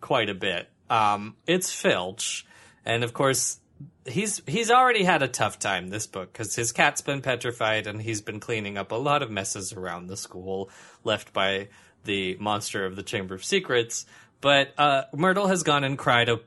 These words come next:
whole giant pool everywhere of water again. And Filch m-,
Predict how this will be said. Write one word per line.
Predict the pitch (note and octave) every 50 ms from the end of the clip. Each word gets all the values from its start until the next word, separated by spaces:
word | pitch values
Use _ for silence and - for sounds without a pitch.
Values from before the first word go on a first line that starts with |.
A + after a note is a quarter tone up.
| _ -
whole | - A2 A#2+ A2+ A2+ A2
giant | G#2 G2 A#2+ A2 G#2+ G#2+ G#2+ G#2+
pool | A2+ - B2+ A#2 A2 G#2+ G#2
everywhere | G2+ G2 F#2+ G2+ G2 G2 G2 G2 F#2+ F#2+ G2 G2
of | G2+ G#2 G2+
water | G2+ G#2+ G#2+ G#2+ G#2 G2+ G#2 G2 F#2+
again. | F#2+ F#2 F#2 G2 F#2 F2+ F2+ F#2+ G2+ G2+ - - - - - - _ -
And | B2+ B2 A#2+ A#2 A#2 A#2 A2+
Filch | - - A#3 D#4 E4+ - -
m-, | G#3+ G3